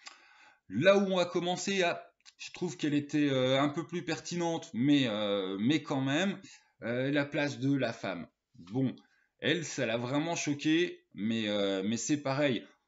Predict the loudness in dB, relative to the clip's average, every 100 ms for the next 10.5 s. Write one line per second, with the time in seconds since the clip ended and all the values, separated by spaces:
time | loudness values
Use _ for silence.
0 | _ -2 0 0 -2 -2 -2 -2 -2 -4
1 | -4 -6 -4 -10 -10 0 2 0 -2 -4
2 | -4 -6 -14 _ _ _ _ _ _ _
3 | _ -2 0 0 -2 -4 -2 2 2 2
4 | -2 -4 -2 -2 0 0 2 0 -4 -8
5 | _ _ _ -2 2 2 2 2 0 -2
6 | 0 0 0 -4 -2 -2 -2 -6 -2 0
7 | 2 0 0 0 0 -4 -2 -2 0 -2
8 | -2 -4 -4 -2 -4 -6 -8 -2 -2 -2
9 | -2 0 0 0 -4 -6 -4 -2 0 0
10 | 0 -2 -4 -6 -8